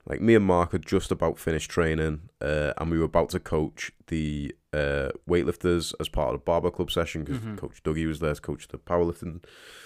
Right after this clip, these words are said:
Speaker 1: powerlifting stuff. So shouts to Barbell Club.
Speaker 2: Yeah.
Speaker 1: Big squad. Um,
Speaker 2: But
Speaker 1: right. And so <laughs> I think I'd, I think I'd got a shower. I think I'd got out, I,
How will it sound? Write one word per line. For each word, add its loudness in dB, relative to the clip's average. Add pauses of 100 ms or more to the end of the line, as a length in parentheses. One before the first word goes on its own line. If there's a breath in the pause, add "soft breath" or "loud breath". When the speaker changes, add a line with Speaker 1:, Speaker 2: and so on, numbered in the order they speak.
(220 loud breath)
Speaker 1:
powerlifting 4
stuff. 4 (1000)
So 0
shouts -2
to 2 (800 soft breath)
Barbell 4
Club. 2 (420)
Speaker 2:
Yeah. 0
Speaker 1:
Big 2
squad. 2 (380)
Um, 0 (680 soft breath)
Speaker 2:
But -8
Speaker 1:
right. 4 (180)
And -4
so 0 (140)
<laughs> -20
I -8
think 0
I'd, -2
I -6
think -6
I'd -4
got -2
a -6
shower. -6
I -20
think 0
I'd 0
got 0
out, 0
I, -2